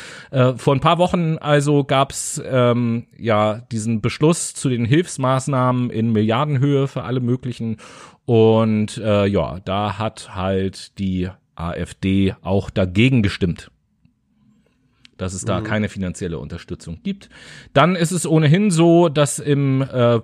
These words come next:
Speaker 1: Bundestag die A-F-D-Abgeordneten auch die Abstandsregeln ignorieren und sich selber halt in kleinen Grüppchen zusammenstellen und diskutieren und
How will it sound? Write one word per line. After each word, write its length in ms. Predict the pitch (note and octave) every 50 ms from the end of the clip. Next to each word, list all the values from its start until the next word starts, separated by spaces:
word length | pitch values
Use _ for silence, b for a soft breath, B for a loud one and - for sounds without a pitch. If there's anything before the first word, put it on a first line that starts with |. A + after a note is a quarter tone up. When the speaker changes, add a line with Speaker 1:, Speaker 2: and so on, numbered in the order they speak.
| _ -
Speaker 1:
Bundestag 880 | C#3+ D#3 F#3 F3+ F3+ E3 - - - D#3+ C#3+ C#3+ D3 D3+ - - -
die 160 | - C#3+ A#2
A-F-D-Abgeordneten 1200 | G2+ A#2 A#2+ A#2+ - C#3+ C#3+ D3+ D3 - - C3+ - - D3+ A#2 A2+ A#2+ B2+ C3 - C3+ B2 B2+ B2
auch 160 | A2 A2+ -
die 120 | - - -
Abstandsregeln 800 | C#3+ - - - D#3 C#3+ C#3 - C3+ C3+ C#3+ C#3 C#3 C3+ C3 A#2+
ignorieren 580 | C3 C3 C3+ C3 A#2+ A2+ B2 C3+ C#3 C3 B2+
und 140 | B2 A2 A2
sich 140 | - G#2+ -
selber 500 | A2+ A2+ B2 C3 B2+ B2 A#2+ A#2+ B2 A#2
halt 160 | A#2 A#2 -
in 120 | A2+ A#2 -
kleinen 260 | - A2+ A#2 A#2 A2
Grüppchen 380 | A#2 C3+ - - - C3 A#2+
zusammenstellen 640 | - B2 A2+ A2 A#2+ C3+ B2+ - - A#2+ A#2+ A#2+ A#2+ A2
und 140 | G#2+ -
diskutieren 760 | B2 - - A#2 G#2 - C3+ C3 B2+ B2+ B2 A#2+ A#2+ A#2+ G#2+
und 240 | F2+ G#2 G#2+ G#2